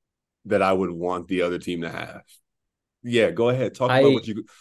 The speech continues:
Speaker 1: talk about what you're gonna do to us before the season, before the series even begins. We're coming. We're coming for that. We want the smoke. We're taking the game in Memphis before it comes back to crypto, and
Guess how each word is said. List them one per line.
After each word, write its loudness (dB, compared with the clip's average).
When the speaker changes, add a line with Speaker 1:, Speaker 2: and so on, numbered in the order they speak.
Speaker 1:
talk 2
about 4
what -2
you're -2
gonna 0
do -2
to 2
us -4
before -4
the -4
season, -6
before -2
the 2
series -2
even -4
begins. -10
We're 4
coming. 0
We're 0
coming -2
for -8
that. -6
We 2
want 2
the -6
smoke. -4
We're -2
taking 0
the 0
game 0
in -2
Memphis -6
before -4
it -8
comes -8
back -6
to -10
crypto, 2
and -10